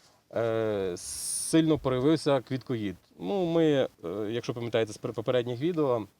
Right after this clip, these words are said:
ми користуємося в цей період пленумом, е, і додаємо до нього каратезеон. Тобто ми його без проблем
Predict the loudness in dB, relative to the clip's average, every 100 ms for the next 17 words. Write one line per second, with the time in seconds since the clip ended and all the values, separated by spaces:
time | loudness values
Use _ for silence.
0 | _ -14 -12 -8 -10 -6 -6 -4 -4 -4
1 | 0 2 4 2 -2 -4 -2 -2 -2 -2
2 | 2 2 2 -2 -2 -6 _ _ _ -8
3 | -6 -4 -6 -8 -10 -8 -6 -6 -6 -6
4 | -4 -2 -2 -2 -4 -4 -2 -2 -2 -2
5 | -2 -2 -4 -4 -6 -12 _ _ _ _
6 | -8 -2 0 -2 -2 -6 4 4 4 -2
7 | 0 2 2